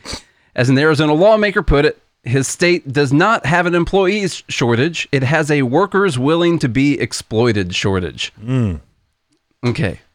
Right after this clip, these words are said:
Speaker 2: You take away their benefits, I guarantee that they'll find a way to get back to work.
Speaker 1: That's the thing. Like,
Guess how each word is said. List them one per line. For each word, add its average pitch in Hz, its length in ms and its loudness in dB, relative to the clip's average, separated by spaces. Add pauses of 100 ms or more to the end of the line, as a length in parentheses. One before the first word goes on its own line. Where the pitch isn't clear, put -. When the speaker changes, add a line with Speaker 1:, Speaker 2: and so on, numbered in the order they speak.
(120)
Speaker 2:
You 123 100 -2
take 170 220 2
away 147 220 4
their 127 140 2
benefits, 127 460 2
I 113 80 2
guarantee 123 480 0
that 120 120 0
they'll 110 200 0
find 113 280 -2
a 110 40 0
way 113 160 2
to 113 80 -2
get 113 140 -2
back 123 200 0
to 110 80 -4
work. 131 280 0
Speaker 1:
That's 170 280 0
the 160 140 0
thing. 156 420 0
Like, 123 220 -2